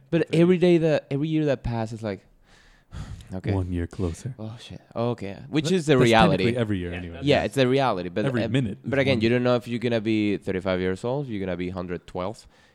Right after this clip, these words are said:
Speaker 1: Who, who the hell knows? So you never know, and you just go with it. But if you know the how, I think it would be worse because you don't know anything can kill you,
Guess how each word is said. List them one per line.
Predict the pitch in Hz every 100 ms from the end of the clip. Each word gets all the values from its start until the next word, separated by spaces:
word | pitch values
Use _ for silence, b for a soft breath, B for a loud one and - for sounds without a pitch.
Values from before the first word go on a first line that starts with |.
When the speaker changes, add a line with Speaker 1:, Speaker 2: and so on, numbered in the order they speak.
| _
Speaker 1:
Who, | 107 - -
who | 110
the | 101
hell | 107
knows? | 107 113 98 b b b b
So | - 120
you | 117
never | 120 120 123
know, | 139 131
and | 131
you | 117 104
just | 107 -
go | 113 107
with | 95 110 87
it. | 87 b b b _ _ _
But | 110 107 -
if | 123 117 123
you | 127
know | 135
the | 131 117
how, | 98 - 85 104 156 190 _
I | 107
think | - 120 127
it |
would | 113 113
be | 107 104 101 90 - - _
worse | 92 101 123 -
because | 117 104 92 -
you | 104 117
don't | 139 127
know | 117 113 110 95 90 - _ _ _ _ _ _ _ _ -
anything | 131 143 139 120
can | 113 98 87 -
kill | - 101 107
you, | 127 147 165